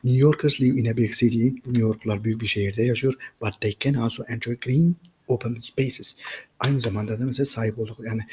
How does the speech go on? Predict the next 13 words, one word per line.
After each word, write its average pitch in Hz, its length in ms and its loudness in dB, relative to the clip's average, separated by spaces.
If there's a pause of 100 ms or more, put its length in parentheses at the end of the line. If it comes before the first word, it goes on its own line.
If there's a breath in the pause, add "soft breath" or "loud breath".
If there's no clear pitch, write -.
(520 loud breath)
e, 104 440 0 (500 loud breath)
they 104 120 2
can 120 220 -2 (360)
also 139 540 0
enjoy 123 400 2
green 127 220 2
open 127 300 -2
space, 113 360 -2
yani 107 140 -4
açık 123 320 -2
yeşil 123 260 -2
alanlarda 113 560 -4
da 170 120 0